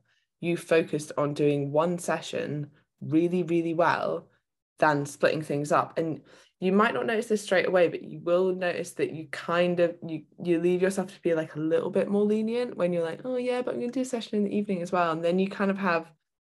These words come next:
you end up having two kind of half-assed sessions instead of one really good session. And there's really no need to be training twice a day. Like, if your goal is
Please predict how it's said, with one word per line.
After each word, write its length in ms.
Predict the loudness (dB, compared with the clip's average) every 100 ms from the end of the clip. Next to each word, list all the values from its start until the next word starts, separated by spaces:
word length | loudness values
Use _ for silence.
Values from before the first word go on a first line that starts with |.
| _ _ 0
you 80 | 4
end 120 | 4
up 80 | 0
having 280 | -2 -4
two 260 | -4 -2 -2
kind 160 | 0 -4
of 80 |
half-assed 440 | 0 -2 0 -2 0
sessions 420 | -2 -2 -4 -6
instead 220 | -2 -2
of 120 | -2
one 380 | 0 2 2 -2 -12 _ _
really 300 | 4 4 4
good 160 | 0 -2
session. 680 | -4 -4 -6 -8 -8 -12 -14 _ _ _ _ _ _ -12
And 160 | -6
there's 160 | -6 -4
really 280 | -2 2 2
no 160 | 2
need 200 | 0 -2
to 80 | -2
be 80 | -8
training 320 | -4 -4 -4
twice 280 | -8 -10 -6
a 40 |
day. 300 | -4 -4 -4
Like, 180 | -4 -4
if 180 | -4 -2
your 260 | 2 4 4
goal 340 | 4 4 4
is 400 | 0 -4 -8 -12